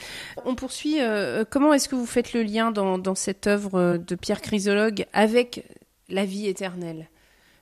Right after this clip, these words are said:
Est-ce que lui aussi a essayé de saisir ce qu'est cette lumière ? Est-ce qu'il en a perçu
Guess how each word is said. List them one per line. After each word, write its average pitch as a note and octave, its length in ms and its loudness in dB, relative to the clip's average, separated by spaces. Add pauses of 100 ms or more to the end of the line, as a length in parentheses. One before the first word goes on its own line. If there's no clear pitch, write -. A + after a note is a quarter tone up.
Est-ce - 180 -6
que A3+ 100 -4
lui A#3 260 0
aussi A#3+ 580 -4 (120)
a F3 480 -2 (100)
essayé G3+ 460 -6
de G3+ 140 -6
saisir A3+ 640 0
ce - 140 -10
qu'est F#3+ 260 -4
cette - 260 -10
lumière ? G3 760 0
Est-ce - 220 -6
qu'il F3+ 240 -10
en E3+ 460 -6
a D#3+ 340 -8
perçu - 600 -12